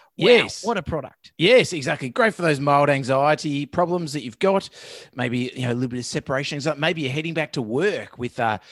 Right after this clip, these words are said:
Speaker 2: with your covid puppy at home or your covid kitten,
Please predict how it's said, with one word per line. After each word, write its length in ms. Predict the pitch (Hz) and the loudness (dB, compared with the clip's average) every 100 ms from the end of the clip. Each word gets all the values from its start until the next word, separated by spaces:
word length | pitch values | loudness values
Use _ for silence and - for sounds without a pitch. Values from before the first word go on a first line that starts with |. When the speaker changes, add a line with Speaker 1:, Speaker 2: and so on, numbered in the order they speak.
| - _ | -20 _
Speaker 2:
with 180 | 117 117 | -14 -12
your 100 | 110 | -12
covid 580 | - 151 160 147 135 | -2 0 0 -4 -6
puppy 380 | - 139 - 139 | -6 -6 -6 -4
at 60 | 117 | -4
home 320 | 127 143 160 | -4 -6 -6
or 80 | 120 | -6
your 140 | 104 98 | -6 -8
covid 440 | - 147 139 131 | -6 -6 -6 -12
kitten, 400 | - 156 156 165 | -8 -8 -6 -10